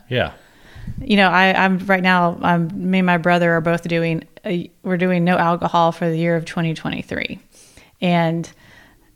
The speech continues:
Speaker 2: I, I've never done this before. I mean, <laughs> I've ne-, you know, I've never taken
Speaker 1: Even
Speaker 2: this
Speaker 1: when she was, like,
Speaker 2: <laughs>
Speaker 1: ten,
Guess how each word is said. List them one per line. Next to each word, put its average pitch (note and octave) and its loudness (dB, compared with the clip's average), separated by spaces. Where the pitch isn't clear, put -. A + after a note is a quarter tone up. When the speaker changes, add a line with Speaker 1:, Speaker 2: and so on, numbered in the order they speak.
Speaker 2:
I, E3+ 2
I've F3+ 4
never F#3+ 4
done F3 2
this D#3+ -6
before. E3 -4
I E3 0
mean, D#3 -2
<laughs> - -18
I've F#3+ 0
ne-, F#3+ 2
you G3 4
know, E3+ 0
I've E3+ -4
never F3 0
taken F3 0
Speaker 1:
Even C3+ 2
Speaker 2:
this C3+ 4
Speaker 1:
when C3 2
she B2+ -2
was, A2+ 0
like, A#2 0
Speaker 2:
<laughs> - -
Speaker 1:
ten, G2 0